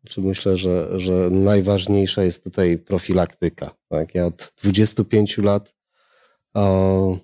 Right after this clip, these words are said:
zajmuję się, czy staram się pomagać osobom uzależnionym od tytoniu. To, to jakby tutaj najpowszechniejsze w moim doświadczeniu, mm, uzależnienie, ale nie tylko, mm, spotykam się z osobami uzależnionymi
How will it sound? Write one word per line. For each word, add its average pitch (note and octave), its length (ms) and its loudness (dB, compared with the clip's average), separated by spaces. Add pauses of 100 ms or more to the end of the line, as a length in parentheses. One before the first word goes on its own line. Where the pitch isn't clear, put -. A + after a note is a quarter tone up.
(120)
zajmuję A2 800 4
się, G2 320 0
czy F#2 320 -8
staram G2 340 0
się G#2 140 -2
pomagać G#2 560 0
osobom G#2 380 0
uzależnionym G2+ 680 2
od G2 220 -4
tytoniu. G2+ 500 0
To, E2 260 -4
to G2+ 220 -4
jakby F2+ 320 -2
tutaj F#2+ 380 0 (640)
najpowszechniejsze A#2 1040 2
w F#2+ 60 -12
moim A2 260 2
doświadczeniu, G#2+ 920 0 (580)
mm, G2+ 460 4
uzależnienie, G#2+ 920 2
ale D#3+ 160 2
nie F3+ 140 2
tylko, E3 600 0
mm, C#3+ 140 4
spotykam C3+ 460 -2
się C3 120 2
z A#2+ 80 2
osobami B2 440 2
uzależnionymi A#2 920 2